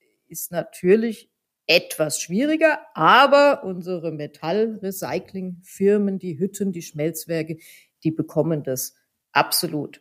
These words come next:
hin. Es ist einfach nur dann eine Frage des Preises. Also Metall ist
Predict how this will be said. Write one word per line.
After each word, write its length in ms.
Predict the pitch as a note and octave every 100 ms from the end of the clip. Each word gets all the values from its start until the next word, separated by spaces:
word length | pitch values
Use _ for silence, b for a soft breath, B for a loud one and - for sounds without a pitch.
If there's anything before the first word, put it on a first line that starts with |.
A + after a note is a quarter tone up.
| _ -
hin. 460 | - A3 C#4+ C#4+
Es 180 | - E3
ist 220 | D#3+ -
einfach 320 | - C#3+ E3+ E3
nur 160 | E3+
dann 160 | D#3 D3
eine 100 | D3
Frage 420 | - C3+ C#3 D#3
des 200 | D#3 D3
Preises. 800 | - - A#2+ D3 C#3+ B2+ - - -
Also 220 | D#3 F3
Metall 640 | F#3+ F#3+ F#3+ F#3 G#3+ G#3+ -
ist 320 | E3+ -